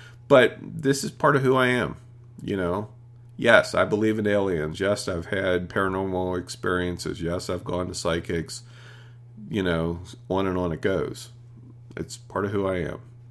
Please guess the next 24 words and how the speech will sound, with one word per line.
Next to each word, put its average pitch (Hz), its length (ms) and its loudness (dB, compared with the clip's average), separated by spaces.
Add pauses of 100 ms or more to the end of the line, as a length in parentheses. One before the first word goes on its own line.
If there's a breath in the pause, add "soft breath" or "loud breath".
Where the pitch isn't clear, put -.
(280)
And 98 280 -2
I've 92 320 -4
come 113 260 0
to 113 140 4
accept 107 400 0
that 69 240 2
and 80 120 -4
not 90 200 -4
hide 113 300 2
it. 71 180 -4 (720 loud breath)
And, 90 480 0
uh, 82 340 2 (1700)
so - 180 -2
there 101 180 4
you 92 100 4
go. 92 280 0
But 98 480 4 (580 loud breath)
here's 160 320 4
something 143 300 2
else 110 220 4
that's 92 200 0
been 87 320 -2
really 104 440 4
cool, - 460 -8